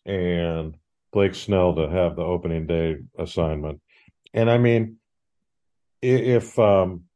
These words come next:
Hader, if, um, what's his name, Jed Hoyer can't do it,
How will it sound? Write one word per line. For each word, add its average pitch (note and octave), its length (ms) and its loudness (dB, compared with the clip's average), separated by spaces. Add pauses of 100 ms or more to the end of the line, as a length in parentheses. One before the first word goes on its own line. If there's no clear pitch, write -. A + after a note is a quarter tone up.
(120)
Hader, D3+ 360 2
if, G2+ 340 -4
um, E2+ 480 -4 (240)
what's A#2+ 260 2
his F#2 220 -4
name, D#2+ 300 -4
Jed G#2+ 220 4
Hoyer A2 320 4
can't F2+ 340 -4
do F2 220 0
it, G2 120 -6